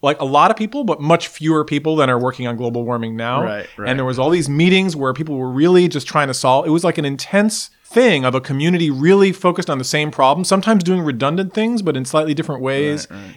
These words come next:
Speaker 1: in a way that w-, was really effective, and it also connected to policy in a way that I think the field has struggled to replicate that success
Speaker 2: Yeah, no, it's
Speaker 1: since, and the po-,
Speaker 2: yeah.
Speaker 1: politics has, you know, has deteriorated, but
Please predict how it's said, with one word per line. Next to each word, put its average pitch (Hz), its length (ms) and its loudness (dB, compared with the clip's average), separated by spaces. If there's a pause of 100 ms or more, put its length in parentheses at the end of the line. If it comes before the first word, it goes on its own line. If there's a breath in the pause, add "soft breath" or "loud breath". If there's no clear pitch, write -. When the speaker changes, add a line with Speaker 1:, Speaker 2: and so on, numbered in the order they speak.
Speaker 1:
in 135 100 -6
a 135 60 -2
way 147 260 2
that 131 300 0
w-, - 260 -20 (240)
was 151 460 -2 (100)
really 185 280 6
effective, 160 580 -2
and 151 120 -2
it 143 120 -2
also 139 680 -2 (160 soft breath)
connected 143 520 -2
to - 120 -8
policy 139 600 2
in 117 60 -6
a 120 40 -4
way 127 160 0
that 127 140 0
I 123 60 -2
think 131 320 -10
the 123 80 -8
field 135 240 -2
has 113 100 -6
struggled 131 360 -2
to 127 80 -12
replicate 127 460 -6
that 117 160 -4
success - 720 -6
Speaker 2:
Yeah, 143 260 2
no, 143 200 0
it's 131 100 -2
Speaker 1:
since, 135 400 0
and 120 100 -4
the 123 40 -2
po-, 135 140 -2
Speaker 2:
yeah. 127 40 -4
Speaker 1:
politics 143 400 0
has, 127 180 -6
you 143 80 -8
know, 110 120 -6
has 117 160 -8
deteriorated, 113 720 -6
but 110 200 -8